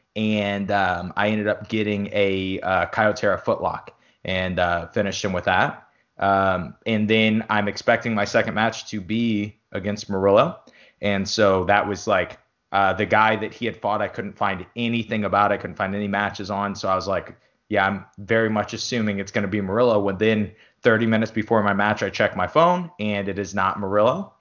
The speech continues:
And I was like, "Oh, did this guy beat him?" And then I looked up on the list and Murillo just didn't show. I don't know if he was injured or, or what, but he just, uh,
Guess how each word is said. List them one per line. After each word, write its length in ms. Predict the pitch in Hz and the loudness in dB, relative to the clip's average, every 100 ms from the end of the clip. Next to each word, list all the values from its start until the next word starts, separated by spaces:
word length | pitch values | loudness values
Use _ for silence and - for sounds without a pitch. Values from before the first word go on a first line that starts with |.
| 95 | -6
And 100 | 95 | -2
I 60 | |
was 120 | 98 | -2
like, 160 | 104 98 | -2 0
"Oh, 420 | - 196 92 - _ _ _ _ | 2 4 2 -4 _ _ _ _
did 120 | 110 | -2
this 160 | 117 - | -2 2
guy 180 | 110 | 2
beat 280 | 98 120 151 | 2 0 0
him?" 240 | 160 190 147 | 2 2 2
And 80 | |
then 140 | 120 113 | 0 2
I 60 | |
looked 260 | 110 117 120 | 2 0 0
up 160 | 113 117 | 0 0
on 100 | 107 | 0
the 100 | 101 | 2
list 300 | 123 127 113 | 2 2 -2
and 240 | 104 98 98 | -4 -6 -6
Murillo 240 | 107 107 | -4 -2
just 180 | 98 95 | -4 -4
didn't 220 | 110 101 | -4 -4
show. 320 | - 113 98 | 0 4 6
I 60 | 98 | 4
don't 160 | 104 | 2
know 420 | 107 107 104 101 - - - | 2 4 4 0 -8 -20 -8
if 120 | 101 | -4
he 80 | 113 | -2
was 140 | 98 139 | 0 2
injured 460 | 190 165 180 170 | 2 4 4 4
or, 400 | 123 107 101 95 _ | 4 2 2 -4 _
or 160 | 113 101 | -2 0
what, 360 | 110 165 - | 4 4 2
but 100 | 101 | -6
he 140 | 98 107 | -6 -6
just, 280 | 101 - 104 | -6 -6 -4
uh, 260 | 98 82 | -4 -4